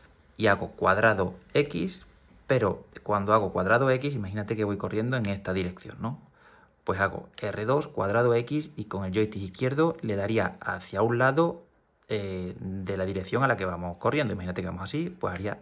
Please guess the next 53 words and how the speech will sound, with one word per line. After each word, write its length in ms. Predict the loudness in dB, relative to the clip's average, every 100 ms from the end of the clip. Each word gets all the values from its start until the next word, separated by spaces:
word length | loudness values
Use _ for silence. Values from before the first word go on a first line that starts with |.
| -10
así 380 | -8 -6 -6 -10 _ -4
o 100 | -4
así, 260 | -2 -8 -12
según 480 | -14 -8 -4 -4 -4 -12 -20 -10 -2
hacia 220 | 2 2
donde 220 | 2 0
quiera 220 | 0 0
que 100 | 0
salga. 380 | -4 -8 -10 -14 -12
Entonces 420 | -10 -4 -6 -6 -12
te 60 |
voy 20 |
a 40 | -10
enseñar 280 | -6 -4 0
el 60 |
mando 280 | 0 2 2
y 40 |
lo 100 | 0
vamos 180 | 0 0
a 40 | -2
hacer 280 | -4 -6 -10 -20 -20 -20 -20 _
para 220 | 2 4
que 80 | 2
veas 160 | 0 -2
cómo 260 | -4 -4
sería. 320 | -6 -8 -12 -12
Imagínate 340 | -8 -6 -4
que 80 | -2
vamos 160 | -4 0
por 140 | 0
aquí, 320 | 0 -2 -4 -16 _ -20 -20 _
R 220 | -8 -2 2
dos 220 | 2 2
y 60 | 0
ahora 120 | 0
hago 140 | 0
cuadrado 340 | 0 4 6 4
X 320 | 4 0 -2 -4
y 80 | -6
hacia 200 | -4 0
abajo, 280 | -2 -2 -10 -6
¿vale? 200 | -4 -4 -10 _ _ -20 -20 _ _ -10
Que 120 | -8
lo 100 | -4
quiero 160 | -4
hacer, 240 | -2 -2 -2
por 80 | -2
ejemplo, 320 | -2 -2 -2
hacia 240 | -2 -6
arriba, 280 | -4 0 0
pues 140 | -2 -6
lo 60 |
mismo, 300 | -4 -6 -8